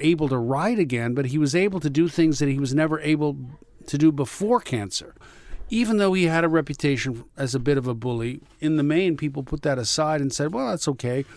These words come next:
He's a winner." And also, he raises lots of money for cancer. He's, uh, he represents hope to millions of people, cancer survivors in particular.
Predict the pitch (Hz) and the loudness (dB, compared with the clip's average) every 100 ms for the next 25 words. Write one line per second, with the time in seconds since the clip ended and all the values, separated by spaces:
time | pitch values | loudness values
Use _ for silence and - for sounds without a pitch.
0 | - - 151 160 202 240 - - _ - | -20 -4 2 4 6 4 2 -8 _ -20
1 | - _ - - 147 147 156 - 131 131 | -20 _ -20 -8 -2 0 0 0 -2 2
2 | 156 135 156 147 147 147 143 135 120 - | 2 2 0 0 2 2 2 0 -4 0
3 | 143 147 170 139 131 113 135 123 120 123 | 0 0 0 0 0 -2 -4 -4 -4 -2
4 | 131 123 131 123 117 - 147 170 - - | -2 -2 -4 -2 -4 -4 0 0 -2 0
5 | 139 139 143 143 135 131 - 156 147 165 | 2 4 4 2 2 -2 -4 -6 -2 -2
6 | 170 160 139 143 143 139 143 151 139 139 | 0 -2 -4 -4 -4 -4 -6 -4 -2 -2
7 | 147 139 131 135 165 165 180 170 | -2 -4 -4 -6 -6 -4 -2 -4